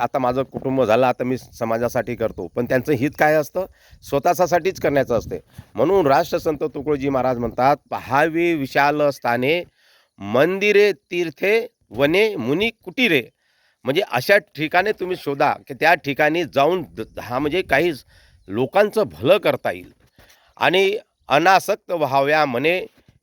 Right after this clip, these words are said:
शरीर चित्त, चित्त लावावे, शरीरे चित्त लावावे." म्हणजे आपल्या शरीराला त्या चित्तामध्ये गुरफटून टाकायचं, आपलं चित्त जे आहे आपलं स्थिर करून टाकायचं,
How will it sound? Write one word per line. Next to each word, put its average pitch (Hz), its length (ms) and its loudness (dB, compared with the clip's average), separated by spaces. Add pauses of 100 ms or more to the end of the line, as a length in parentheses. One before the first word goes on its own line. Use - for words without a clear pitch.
शरीर 190 500 2
चित्त, - 400 -8 (760)
चित्त - 320 -4
लावावे, 113 520 2 (560)
शरीरे 147 440 0
चित्त - 400 -6
लावावे." 117 400 2
म्हणजे 117 200 -4
आपल्या 175 360 0
शरीराला 143 720 0 (1400)
त्या 151 160 4
चित्तामध्ये 214 720 0
गुरफटून 170 580 -4
टाकायचं, 156 400 0
आपलं 135 220 0
चित्त - 280 -6
जे 156 180 2
आहे 143 320 4 (220)
आपलं 156 420 0 (360)
स्थिर 254 300 0
करून 185 280 2
टाकायचं, 143 480 0